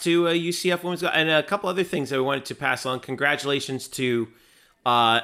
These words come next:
Anna Laura Collado and, uh, and, and,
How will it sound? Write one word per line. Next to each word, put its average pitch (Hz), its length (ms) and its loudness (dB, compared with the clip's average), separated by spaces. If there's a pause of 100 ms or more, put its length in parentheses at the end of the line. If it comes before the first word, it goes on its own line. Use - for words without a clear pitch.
Anna 143 200 4
Laura 139 280 6
Collado 143 680 4
and, 123 560 2
uh, 120 380 4
and, 127 300 0
and, 131 240 0